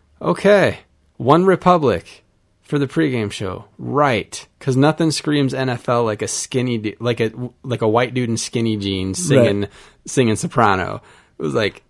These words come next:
Speaker 1: yeah.
Speaker 2: Well, you know, and, uh, apparently right before, there's a, a pregame press conference, and Beyonce belted out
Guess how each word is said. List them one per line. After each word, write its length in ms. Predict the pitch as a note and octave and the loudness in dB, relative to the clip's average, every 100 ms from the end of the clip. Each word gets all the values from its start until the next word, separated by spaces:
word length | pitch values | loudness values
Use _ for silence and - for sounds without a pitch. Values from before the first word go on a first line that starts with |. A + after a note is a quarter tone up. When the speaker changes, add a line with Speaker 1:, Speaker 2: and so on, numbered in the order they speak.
| _ | _
Speaker 1:
yeah. 360 | A#2 A#2 D3 F#3+ - - - _ | -4 4 4 4 -2 -20 -20 _
Speaker 2:
Well, 320 | D#3+ G3+ E3+ - | 6 6 6 0
you 100 | A#3 | 0
know, 240 | A#3 F#3 - _ _ - | 0 0 -4 _ _ 2
and, 220 | G#3+ E3 | 4 4
uh, 240 | C#3+ C3+ A#2+ | 2 0 -2
apparently 440 | A#2+ F#3 F#3+ D3+ | 0 2 2 2
right 200 | C3 C3 | 2 0
before, 380 | B2+ - D3 B2 | -2 -2 0 0
there's 260 | A2 B2+ | -2 -2
a, 120 | A2+ G#2+ - - | -2 -2 -6 -10
a 80 | |
pregame 480 | A#2+ - D3+ C3+ B2 - | -8 -4 -2 0 -4 -8
press 200 | - C3 | -4 -4
conference, 500 | - A#2 G#2+ A2 - - | -2 -6 -6 -10 -12 -10
and 380 | - A2+ A2 A2 | -4 -2 -2 -4
Beyonce 500 | - A#2 A#2 A2+ G#2+ G2 | -4 0 0 0 -2 0
belted 320 | A2+ A2+ A2 | 0 2 0
out 220 | G#2+ - | 0 -2